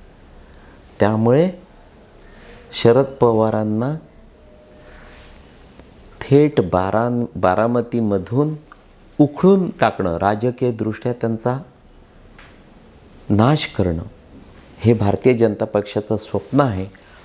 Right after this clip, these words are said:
आणि त्या दृष्टीनं ही मोठी अटीतटीची अशी लढाई आहे. आणि या लढाईमध्ये सुनेत्रा पवारांच्या बाजूनं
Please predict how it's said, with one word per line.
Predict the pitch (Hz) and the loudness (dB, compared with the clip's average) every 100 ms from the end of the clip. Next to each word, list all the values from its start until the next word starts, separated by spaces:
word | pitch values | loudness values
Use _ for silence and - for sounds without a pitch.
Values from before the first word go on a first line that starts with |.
| - | -4
आणि | 127 131 127 - - | 0 0 -2 0 2
त्या | 156 165 | 4 0
दृष्टीनं | 123 110 - - 156 151 139 | -2 -4 -2 0 2 2 0
ही | - 135 | 2 4
मोठी | 113 107 - 170 - - - - - - - | 4 2 -2 -4 -4 -18 -20 -20 -20 -4 -2
अटीतटीची | 147 208 208 135 - 123 - 123 | 2 0 2 2 2 -4 0 0
अशी | 107 131 123 | 0 0 0
लढाई | 98 87 92 90 | 0 0 0 0
आहे. | 76 82 110 - - - - - - - | -4 -10 -16 -20 -20 -20 -20 -20 -8 2
आणि | 127 135 117 | 4 4 6
या | 127 135 | 4 4
लढाईमध्ये | 120 107 107 123 135 120 110 135 143 | 4 2 2 0 2 0 0 -2 -2
सुनेत्रा | - 117 117 117 127 | -2 2 2 0 -4
पवारांच्या | 123 117 117 120 123 - 113 | 2 2 2 0 -4 -4 -4
बाजूनं | 101 101 101 143 143 | 0 0 2 2 2